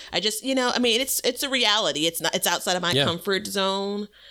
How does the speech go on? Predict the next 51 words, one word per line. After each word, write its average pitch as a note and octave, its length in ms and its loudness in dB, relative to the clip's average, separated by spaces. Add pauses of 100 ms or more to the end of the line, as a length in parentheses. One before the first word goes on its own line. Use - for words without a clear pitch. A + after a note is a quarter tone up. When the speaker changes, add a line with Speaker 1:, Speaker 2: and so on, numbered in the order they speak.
(140)
Speaker 1:
when D#3+ 140 0
it D3 100 -2
comes D#3 280 -2
to D#3+ 80 0
kind D3 180 0
of C#3+ 100 -2
being C#3 380 -2
daring. C#3 400 0
I D3 60 0
know D3+ 220 2
it D3 100 0
may D3 120 0
sound C#3 440 0
simple, D3+ 640 -2
um, B2+ 640 -8 (120)
but, - 320 -4
you C#3 100 -6
know, A2+ 140 -4
there B2+ 180 0
it G#2 80 -2
is. C2+ 280 -2
So F#2 240 -2 (100)
I'm, G#3 180 0
I'm, A3 120 0
I - 40 -2
mean, G#3+ 240 2
I F#3+ 120 2
think A#3+ 260 -2
I, G#3 220 2 (320)
I F3+ 120 -2
think A3+ 140 0
I G3 60 0
get G3+ 120 -6
the E3 80 2
idea. E3+ 480 2
I C#3 80 2
would D#3 160 -2
love E3 340 0
to F#3+ 120 -2
learn E3+ 720 2 (120)
how A3 180 2
to G#3+ 80 0
do A#3 260 0
this A3+ 460 2
and D#3+ 100 0
actually D3 480 -2
do D#3+ 320 0
it, F#3+ 320 -2 (360)
um, D3 340 -2
but D#3+ 100 0
I, D#3 160 -2